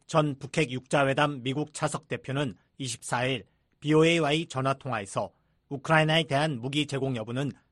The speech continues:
전적으로 한국이 결정할 문제라면서도 러시아가 매우 부정적인 반응을 보일 것은 분명하다고 말했습니다. 이어 현재 러시아와 한국이 어떤 관계를 맺고 있든 관계가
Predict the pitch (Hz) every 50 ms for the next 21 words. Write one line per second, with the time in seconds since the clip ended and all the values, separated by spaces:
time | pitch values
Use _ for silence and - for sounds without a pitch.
0 | _ _ - 147 143 135 - 151 131 120 131 147 147 147 - _ _ _ - 160
1 | 170 165 160 156 151 170 170 160 - 139 131 127 - 139 135 139 139 131 120 120
2 | 113 131 120 113 113 113 110 107 - 117 - 131 123 98 - _ _ _ _ _
3 | _ - 123 131 - - 135 123 127 139 147 139 - - _ _ _ - 135 147
4 | 165 180 165 - 143 135 160 151 156 151 147 147 151 147 147 - 120 127 135 135
5 | 135 131 127 - 123 120 120 - 123 117 - 147 151 131 - _ _ _ _ _
6 | _ - 147 151 151 151 139 135 127 - 107 101 101 120 127 131 - _ _ _
7 | - 117 131 143 135 131 - 120 98 90 - 104 95 - _ _ _ _ _ _
8 | _ _ _ _ _ _ - 139 123 139 151 160 139 - _ _ _ _ _ -
9 | 160 170 175 151 180 180 180 165 - _ _ _ - 143 147 135 170 160 160 170
10 | 175 160 165 170 151 139 139 131 151 156 143 - _ _ - 123 131 - - 180
11 | 185 185 156 - 139 139 131 151 151 147 120 120 117 - - 123 113 - _ -
12 | 147 151 123 - _ _ _ _ - - 135 139 127 131 120 139 151 151 143 -